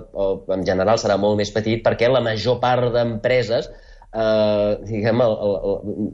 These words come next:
el que fan és produir coses, i per produir coses tenen treballadors, eh? Però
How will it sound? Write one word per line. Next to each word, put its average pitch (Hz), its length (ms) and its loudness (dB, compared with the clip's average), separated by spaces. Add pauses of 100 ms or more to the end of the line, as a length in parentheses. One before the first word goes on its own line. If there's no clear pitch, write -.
el 92 140 0
que 101 100 0
fan 110 240 2
és 123 240 0 (840)
produir 120 600 0
coses, 143 460 2
i 131 80 -4
per 110 160 -4
produir 110 300 -4
coses 135 360 0
tenen 120 280 0
treballadors, 110 680 0 (180)
eh? 110 240 -8 (480)
Però 120 300 0